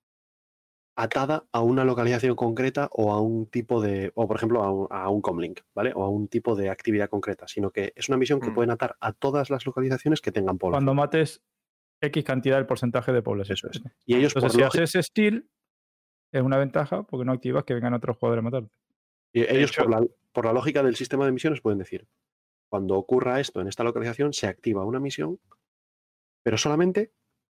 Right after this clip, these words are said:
Speaker 1: para las facciones que tengan reputación con esta, con esta localización.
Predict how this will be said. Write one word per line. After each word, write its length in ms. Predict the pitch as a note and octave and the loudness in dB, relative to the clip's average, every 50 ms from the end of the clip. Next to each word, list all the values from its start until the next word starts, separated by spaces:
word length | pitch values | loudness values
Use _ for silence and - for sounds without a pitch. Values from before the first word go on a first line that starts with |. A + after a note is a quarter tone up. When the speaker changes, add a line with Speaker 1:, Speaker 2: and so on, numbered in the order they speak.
| _ _ _ | _ _ _
Speaker 1:
para 180 | - G2+ G2+ | -2 0 0
las 220 | G#2 A#2+ C3+ C3+ - | 0 0 0 -2 -2
facciones 720 | - D#3 D#3+ - - C#3 C3+ C#3 D3+ E3 F3 - - _ _ _ _ _ _ _ _ _ _ | -4 -4 -4 -4 -2 0 0 2 0 -2 -4 -8 -12 _ _ _ _ _ _ _ _ _ _
que 100 | - A2 | -4 -2
tengan 220 | - A2 A#2 A#2 | 0 2 2 2
reputación 440 | A2 A#2+ A2 A2+ A2 G#2 G2 A#2 A#2 | 2 0 0 0 -2 -2 -2 -2 -2
con 160 | - - F#2+ | 0 0 -2
esta, 500 | G2 F#2 - - G2 F#2 F#2 F2+ F2+ F#2 - | -2 -2 -4 -6 -4 -4 -4 -6 -8 -8 -6
con 120 | - G2+ G2 | -4 -4 -2
esta 140 | - - | -2 -2
localización. 540 | F#2+ F#2 - F2+ F2 - - - - F2+ - | -4 -4 -4 -6 -8 -8 -10 -12 -14 -16 -18